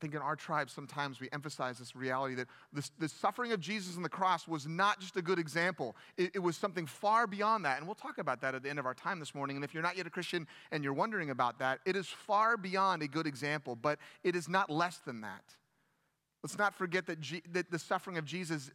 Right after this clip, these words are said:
was an example for us, and we do follow in his steps. Peter tells us as much.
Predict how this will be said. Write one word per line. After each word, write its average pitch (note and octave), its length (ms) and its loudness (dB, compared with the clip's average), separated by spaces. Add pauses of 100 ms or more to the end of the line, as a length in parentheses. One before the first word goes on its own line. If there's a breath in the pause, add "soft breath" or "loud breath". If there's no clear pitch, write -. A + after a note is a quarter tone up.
was G3 300 0
an F#3 80 -2
example C3+ 440 -4
for - 260 -10
us, - 320 -12
and C#3+ 160 -2
we D#3+ 100 -2
do G3+ 380 -2 (140 loud breath)
follow D3+ 320 2
in C3+ 60 -2
his B2+ 100 -6
steps. - 360 2
Peter A3+ 260 -4
tells E3+ 280 -2
us A2 140 -10
as G2+ 80 -14
much. G#2 420 -14